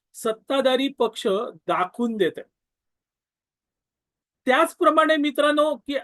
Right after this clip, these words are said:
सगळ्यात महत्वाचा मुद्दा यात असा आहे की उबाठा सेनेला विरोधी पक्ष नेतेपद द्यावं असं कोणतंही पत्र राष्ट्रवादी काँग्रेस किंवा काँग्रेसने विधिमंडळ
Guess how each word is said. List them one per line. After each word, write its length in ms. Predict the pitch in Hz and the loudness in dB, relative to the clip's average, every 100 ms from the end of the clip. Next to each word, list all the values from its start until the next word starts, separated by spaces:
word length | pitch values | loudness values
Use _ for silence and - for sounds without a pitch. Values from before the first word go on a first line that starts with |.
| - _ | -12 _
सगळ्यात 600 | - 208 185 262 320 320 | -6 -4 2 4 4 0
महत्वाचा 640 | 247 262 311 302 285 277 277 | 0 2 2 2 -2 -2 -6
मुद्दा 340 | 247 208 254 | -8 -6 -2
यात 320 | 240 240 240 | 2 2 0
असा 220 | 202 - | -6 -2
आहे 160 | 202 165 | -2 -2
की 580 | - _ _ 269 214 247 _ _ _ _ _ _ _ _ _ _ | -4 _ _ -8 -8 -12 _ _ _ _ _ _ _ _ _ _
उबाठा 520 | 180 185 262 254 285 | -8 0 0 2 0
सेनेला 520 | 311 302 277 277 277 294 | -2 -4 -2 -2 0 -4
विरोधी 500 | 214 220 254 269 311 | -4 -2 0 0 -4
पक्ष 380 | - 247 - 269 | -2 -4 -2 -2
नेतेपद 520 | 240 226 240 240 240 240 - | -2 -4 -2 -2 0 -2 0
द्यावं 380 | 196 202 190 123 _ _ _ _ _ _ _ _ _ _ - | 0 2 0 -2 _ _ _ _ _ _ _ _ _ _ -4
असं 320 | 202 - 302 | -4 4 4
कोणतंही 1000 | 311 - 220 220 233 - 277 220 190 320 | 2 -2 -2 0 -4 0 2 2 0 -2
पत्र 640 | - 285 277 277 208 160 - _ _ _ _ _ | 0 0 0 2 4 4 0 _ _ _ _ _
राष्ट्रवादी 800 | 180 180 220 - 294 294 294 277 | -2 0 0 0 2 4 2 0
काँग्रेस 580 | 285 269 254 254 254 254 - | -2 0 0 0 -2 -4 -12
किंवा 240 | 233 262 | -8 -8
काँग्रेसने 960 | 285 226 190 208 240 240 247 220 185 - _ _ _ - | -6 -6 -4 0 0 0 -4 -4 -4 -8 _ _ _ -8
विधिमंडळ 680 | 185 190 262 254 247 254 | -8 -4 -4 -4 0 0